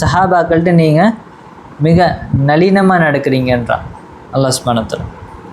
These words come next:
ரச-, அல்லாஹ்வுடைய ரஹ்மத் அது. ரசூலுல்லாஹ் வந்து சஹாபாக்கள்கிட்ட, அனைத்து மனிதர்கள்ட்டையும் ந-, நளினமா நடந்தாங்கன்னா அது அல்லாஹ்வுடைய ரஹ்மத்துல உட்பட்ட விஷயம். "வலவ் குந்த ஃபத்தன் கலீதல் கல்ப்", நீங்க மிக கடுமையான உள்ளம் கொண்டவரா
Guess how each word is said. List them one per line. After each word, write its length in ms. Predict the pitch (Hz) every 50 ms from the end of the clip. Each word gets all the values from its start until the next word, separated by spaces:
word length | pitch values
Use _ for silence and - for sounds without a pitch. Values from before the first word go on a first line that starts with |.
| - -
ரச-, 280 | 139 139 139 139 - - -
அல்லாஹ்வுடைய 640 | 143 160 175 180 175 170 165 165 175 170 160 151 139
ரஹ்மத் 260 | 131 151 170 175 165
அது. 220 | 170 139 120 - - - - - -
ரசூலுல்லாஹ் 400 | 135 135 135 - 165 160 160 151
வந்து 200 | 147 147 151 156 151 - 147
சஹாபாக்கள்கிட்ட, 800 | 156 151 147 143 147 139 - 143 131 131 120 131 147 165 175 - - - - - - - - -
அனைத்து 300 | 147 160 165 160 151 160
மனிதர்கள்ட்டையும் 800 | 151 151 160 156 160 156 147 156 151 143 165 175 160 147 143 135 127
ந-, 200 | 131 139 135 135
நளினமா 400 | 143 151 160 170 170 175 175 170
நடந்தாங்கன்னா 800 | 165 156 151 151 151 156 156 151 147 139 139 147 170 190 190 170
அது 380 | 143 - - 143 151 165 160 151 135
அல்லாஹ்வுடைய 420 | 147 156 170 175 175 165 165 147 143
ரஹ்மத்துல 580 | - - 180 180 180 170 165 175 190 196 202 - - - - - - - - - - - - -
உட்பட்ட 440 | 151 156 156 - - 196 175 170 175
விஷயம். 320 | 151 139 - - - - - - - - - - - - - - - - - - - -
"வலவ் 280 | 156 170 196 208 196 202
குந்த 300 | 202 208 214 214 226 208
ஃபத்தன் 540 | 202 - 190 190 185 190 214 208 190 185 175
கலீதல் 500 | 175 175 180 208 214 202 202 196 180 165
கல்ப்", 240 | - 175 175 175
நீங்க 300 | 156 156 165 175 175 175
மிக 400 | 170 170 175 185 190 180 170 156
கடுமையான 680 | 139 - 160 160 185 196 196 196 196 196 196 190 185 175
உள்ளம் 340 | 175 170 175 175 170 165
கொண்டவரா 380 | 170 160 156 156 156 156 156